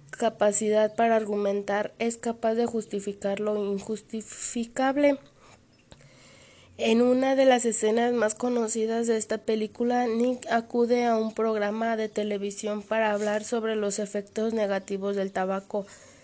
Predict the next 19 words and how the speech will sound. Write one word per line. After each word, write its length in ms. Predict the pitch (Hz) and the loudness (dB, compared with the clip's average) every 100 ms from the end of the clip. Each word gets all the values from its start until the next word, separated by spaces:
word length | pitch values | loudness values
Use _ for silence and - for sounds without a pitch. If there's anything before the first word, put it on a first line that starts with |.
| - - - | -20 -20 -4
La 540 | 240 247 262 269 262 - - | 2 4 4 4 2 0 -2
presentadora 1000 | 254 254 254 233 226 214 226 240 247 254 - - - - - - - - - - - | 0 2 2 2 2 2 2 2 2 -2 -8 -20 -20 -20 -20 -20 -20 -20 -20 -20 -10
entrevista 760 | - 233 233 226 220 226 - 247 | -2 0 0 0 0 -2 -2 0
a 60 | 240 | 2
un 140 | 233 | 0
chico 320 | 233 233 - | -2 -6 -2
de 180 | 233 226 | 0 0
quince 380 | 226 208 208 226 | -2 -4 -2 0
años, 400 | 208 208 220 233 - | 0 0 -2 -4 -4
exfumador 840 | 226 - 226 214 208 208 226 233 | -6 -6 -4 -2 0 0 0 -2
y 200 | 226 220 | -2 -2
enfermo 420 | 208 208 196 202 | -2 -2 0 0
de 140 | 196 196 | -2 -2
cáncer. 520 | 226 240 233 254 247 - - - - - - | -2 -2 -2 -4 -4 -12 -20 -20 -20 -8 4
Aunque 340 | 226 233 233 | 4 4 2
Nick 340 | 226 233 262 269 - - - - | 2 2 0 -4 -12 -20 -20 -10
parece 520 | - 240 233 233 262 254 | -2 0 2 2 2 2
tener 480 | 247 233 226 220 | 0 0 0 -2
todas 640 | 220 - 233 233 240 240 | -4 -2 0 2 0 -2